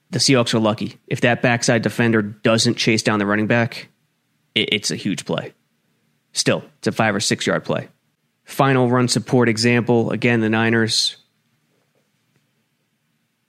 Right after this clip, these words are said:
End around with Juszczyk blocking. If you didn't check it on this,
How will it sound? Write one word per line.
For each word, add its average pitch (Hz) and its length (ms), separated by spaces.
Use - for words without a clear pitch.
End 135 200
around 123 680
with - 200
Juszczyk 127 640
blocking. 123 580
If - 120
you 254 80
didn't 131 200
check 127 300
it 135 100
on 117 180
this, - 580